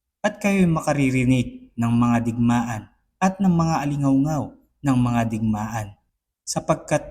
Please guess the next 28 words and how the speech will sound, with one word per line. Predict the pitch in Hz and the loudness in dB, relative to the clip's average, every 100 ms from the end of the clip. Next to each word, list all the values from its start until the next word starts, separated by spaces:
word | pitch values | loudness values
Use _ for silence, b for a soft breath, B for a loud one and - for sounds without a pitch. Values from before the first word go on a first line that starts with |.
| 147 | -4
maglalabanan | 131 135 131 131 120 127 127 110 - _ _ _ | 0 0 2 0 0 0 0 -2 -6 _ _ _
ang | 123 110 | -6 -4
bansa | 113 110 - 120 110 - - _ _ - | -4 -4 -2 -2 -2 -6 -20 _ _ -6
laban | 113 110 123 123 | -4 -2 0 0
sa | |
bansa | 135 131 131 - 156 147 _ _ _ _ - | -2 -4 -4 -4 -6 -8 _ _ _ _ -2
at | 185 | 0
ang | 190 180 | 2 2
kaharian | - 160 147 143 117 113 95 - _ _ | 2 0 2 0 0 0 -2 -8 _ _
laban | - 110 110 117 | -4 -4 -2 -2
sa | - | -2
kaharian." | 117 120 120 127 131 131 - _ _ _ _ _ - | -4 -2 -2 -2 -4 -4 -6 _ _ _ _ _ -2
Kaibigan, | 151 135 131 117 120 117 101 - - _ - - | 0 2 2 2 2 0 -2 -8 -18 _ -16 -2
hindi | 160 151 | 2 2
ba't | 156 147 151 | 2 0 -2
ito | 143 143 123 110 - _ _ | -4 -2 -4 -6 -18 _ _
ang | 143 139 | 0 2
nakikita | 135 135 127 127 123 | 2 0 -4 -4 -2
natin | 120 120 120 117 | 0 0 -2 -2
ngayon? | 110 110 143 202 _ _ _ _ _ _ _ _ _ - | -2 -2 -2 -4 _ _ _ _ _ _ _ _ _ 4
Ngunit | 180 190 196 196 175 | 6 6 6 2 0
higit | 170 165 - | 2 0 -2
pa | 139 | -4
diyan, | 123 151 143 110 - - _ _ _ _ 127 | -2 -2 0 -2 -8 -20 _ _ _ _ 0
may | 127 | 2
hula | 110 127 123 135 143 131 - _ | 0 0 0 2 0 -4 -10 _
ang | - 185 165 | 0 2 4
Biblia | 175 147 151 156 160 127 | 2 2 0 0 0 -4